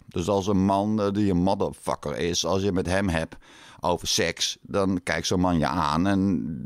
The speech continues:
die vraagt dan aan jou van, "Meen je dat nou?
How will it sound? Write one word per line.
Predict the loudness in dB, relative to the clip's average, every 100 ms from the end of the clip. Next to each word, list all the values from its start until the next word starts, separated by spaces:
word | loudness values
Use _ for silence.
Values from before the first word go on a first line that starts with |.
| -4
die | -2 -2
vraagt | 0 -2 0
dan | 0
aan | 2
jou | 2 0 0
van, | 0 2 2
"Meen | 2 2
je | 0
dat | -2
nou? | -4 -8 -8